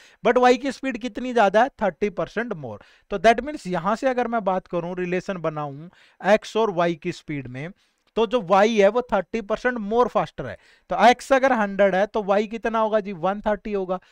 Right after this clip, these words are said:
तो दोनों की स्पीड में रेशियो हो गया टेन ratio थर्टीन। और सर्टेन डिस्टेंस मतलब दोनों के लिए सेम है,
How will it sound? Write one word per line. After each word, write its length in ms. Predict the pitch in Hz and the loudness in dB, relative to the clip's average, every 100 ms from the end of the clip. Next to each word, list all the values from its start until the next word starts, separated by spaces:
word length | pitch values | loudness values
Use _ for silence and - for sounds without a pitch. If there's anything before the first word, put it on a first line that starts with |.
| _ _ - | _ _ -10
तो 80 | 175 | -4
दोनों 360 | 180 208 247 | -2 0 -2
की 160 | 247 240 | -2 -8
स्पीड 340 | - 220 208 | -8 -6 -4
में 120 | 202 | -2
रेशियो 340 | 202 196 - 196 | 0 -2 -2 -2
हो 80 | 165 | 2
गया 140 | 190 | 0
टेन 280 | 202 175 165 | 2 -2 -4
ratio 280 | 156 - 202 - | -8 -8 -8 -4
थर्टीन। 320 | 214 208 190 _ _ - | -4 -6 -10 _ _ -4
और 120 | 202 214 | -2 -2
सर्टेन 540 | - 240 247 294 294 | 4 4 6 4 4
डिस्टेंस 380 | 233 - 185 143 | -2 -4 -8 -6
मतलब 300 | 180 254 240 | -2 -2 0
दोनों 260 | 240 247 254 | 0 -2 -2
के 120 | 247 | -2
लिए 160 | 240 240 | -2 -2
सेम 300 | 233 220 | 0 -2
है, 100 | 196 | -2